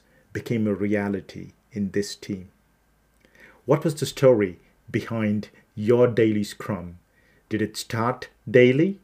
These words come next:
or did it start weekly and then became a daily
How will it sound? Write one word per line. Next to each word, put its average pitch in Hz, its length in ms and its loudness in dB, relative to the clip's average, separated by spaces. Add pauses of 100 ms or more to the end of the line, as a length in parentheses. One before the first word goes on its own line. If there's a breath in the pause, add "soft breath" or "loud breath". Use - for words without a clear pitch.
(380)
or 202 140 2
did 143 160 0
it 120 160 4
start - 500 -4
weekly 98 580 -2 (360 soft breath)
and 101 220 -2
then 127 320 4
became 110 440 0
a 104 60 0
daily 101 640 0